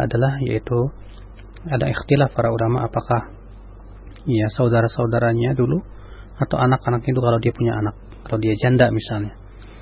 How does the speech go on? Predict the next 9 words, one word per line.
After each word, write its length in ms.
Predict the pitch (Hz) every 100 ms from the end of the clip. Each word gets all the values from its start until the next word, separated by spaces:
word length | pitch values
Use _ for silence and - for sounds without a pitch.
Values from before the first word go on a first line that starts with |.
| - - - - -
Maka 320 | 147 160 - -
saudara-saudaranya 880 | 139 135 139 151 131 147 175 160
kalau 160 | 139 123
dia 160 | 117 117
perawan, 480 | - 110 110 156 - -
ya, 240 | 107 123 - - - - -
yang 160 | 147 156
menikahkan 560 | 165 160 160 - 160
dia. 240 | 135 104